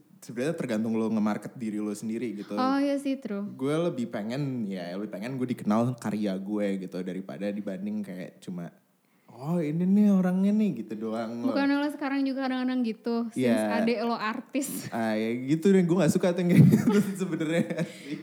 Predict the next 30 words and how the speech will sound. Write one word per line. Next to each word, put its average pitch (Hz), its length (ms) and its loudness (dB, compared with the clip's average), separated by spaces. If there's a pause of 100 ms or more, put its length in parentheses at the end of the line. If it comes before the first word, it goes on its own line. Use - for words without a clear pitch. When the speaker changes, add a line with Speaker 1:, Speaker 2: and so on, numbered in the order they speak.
(200)
Speaker 2:
Sumpah 254 280 0
banyak 247 260 4
banget, 233 340 2
ini 269 240 2
ju-, 247 140 0 (140)
cuma 214 180 4
cerita 202 280 0
lucu 196 180 0
aja 208 120 0
ya, 214 120 2
banyak, 220 340 2
kadang-kadang 214 380 2
suka 254 160 0
banyak 202 220 2
banget 190 340 -2
kalau 190 360 0
Omar 196 260 0
ngepost 190 400 -4
foto 190 440 -4 (140)
sama 202 340 -2
adeknya, 196 540 -2
Emir, 196 420 -2 (260)
itu - 140 -8
yang 247 180 2
ngekomen-komen 202 600 2
kayak 196 420 -2 (380)
anak-anak 202 380 0
yang 202 160 0
ngefans 202 320 0
sama 202 380 0